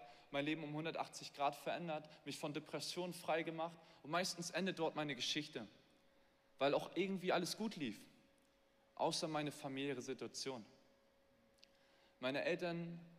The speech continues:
und mein Stie-, also meine Mutter und mein Stiefvater, wir hatten trotzdem immer noch Streit. Auch dort lief nicht alles gut. Wir haben uns trotzdem noch zu Hause fertig gemacht.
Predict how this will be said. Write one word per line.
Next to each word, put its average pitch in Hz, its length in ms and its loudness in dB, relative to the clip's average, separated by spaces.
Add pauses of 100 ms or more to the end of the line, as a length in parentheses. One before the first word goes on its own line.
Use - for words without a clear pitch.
(200)
und 139 120 -2
mein 151 140 0
Stie-, - 260 -2
also 123 200 0
meine 127 180 -4
Mutter 151 260 -2
und - 60 -4
mein 139 100 -4
Stiefvater, 147 580 -2
wir 139 80 0
hatten 135 140 -6
trotzdem 170 420 -2
immer 165 180 -2
noch 143 100 -2
Streit. - 460 -2 (560)
Auch - 160 -2
dort 160 300 2
lief 165 200 -4
nicht 156 160 -2
alles - 300 -2
gut. 165 200 -2 (360)
Wir 143 80 2
haben 147 80 2
uns 143 140 0
trotzdem 165 340 0
noch 156 100 -2
zu - 140 -2
Hause 135 140 -4
fertig - 380 0
gemacht. 165 320 -4